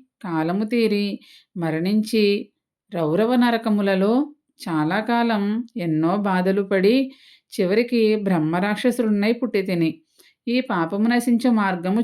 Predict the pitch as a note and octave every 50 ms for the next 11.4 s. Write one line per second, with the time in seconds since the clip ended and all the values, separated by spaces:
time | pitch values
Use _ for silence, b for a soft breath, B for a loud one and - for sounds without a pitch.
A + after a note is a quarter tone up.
0 | A#3 A#3+ F#3+ F#3 - F3+ E3 E3 F3 F3+ E3 D3+ - - - G#3+ A3 A3+ G#3 G3
1 | A3 B3+ C4 B3+ G#3+ A3 G#3+ A3+ G#3+ G#3+ G#3 G3 - A3 G3 - G#3 G3+ B3+ D#4+
2 | - - - - - G3+ F3 - _ - - F#3 E3 D#3 D3+ C#3+ C3+ C3 - -
3 | - _ _ b b b b b b b b b _ F3+ E3 D#3+ F3 G#3 A3 A3+
4 | A3+ A3 G#3+ A3 - G#3 - B3+ A3 B3+ E4 G#4+ - - _ - B3+ A3 G#3+ G3+
5 | F3 F#3 F#3 F3+ F3 E3+ E3+ E3+ F3+ D3 - - C#3+ - E3 D#3 D#3+ D3+ C#3+ D3
6 | - - _ _ _ _ _ _ _ _ _ _ - D#3+ E3 G3 G#3+ G#3+ G#3+ B3
7 | G#3+ G#3 G3+ G3 G3 - F#3+ F3+ F3+ F3+ F#3+ G#3+ A#3 A#3 G#3+ - - _ _ _
8 | _ _ _ - G#3 A3 A#3 A#3+ A3+ G#3 G3 G3 G3+ A3 A#3+ A3+ F#3 E3 D3+ -
9 | - G3+ G#3+ A3 A3+ A3+ A#3 A#3 A#3+ A#3 A3+ A3 F#3+ D#3+ D#3 F3 F3+ G3 G3+ G#3
10 | G3+ G#3+ A3 A3+ A#3 A3+ G#3 G3+ G#3+ F#3+ E3+ D#3+ D#3 - - E3+ E3 E3 F#3+ F3
11 | F3 - G3 G#3+ B3 D4 D4